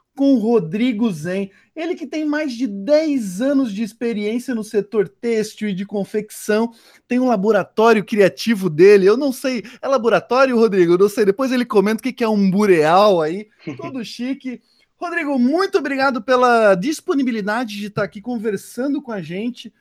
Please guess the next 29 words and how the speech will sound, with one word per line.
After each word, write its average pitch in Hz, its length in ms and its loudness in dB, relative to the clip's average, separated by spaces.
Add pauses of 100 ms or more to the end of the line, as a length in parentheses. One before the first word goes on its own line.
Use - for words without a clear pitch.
(220)
passando 226 400 -6
essa 202 320 -2
visão 190 540 -2
empreendedora, 185 680 0
falando 214 240 -2
um 196 40 -2
pouquinho 196 380 -4
de 175 120 0
empreendedorismo, 170 720 -2
de 170 160 -4
inovação. 196 580 -4 (240)
Muito 349 380 0
obrigado 240 460 0
mesmo. 262 420 -2 (240)
E 226 720 2
pra 247 160 4
mim 233 200 2
aqui 240 240 -2
é 240 40 2
uma 233 180 4
satisfação 208 1040 -4
enorme 196 460 -4
estar 196 220 -2
te 202 120 -12
entrevistando 190 640 0
no 170 140 -2
dia 180 160 0
de 165 140 -6
hoje. 165 320 0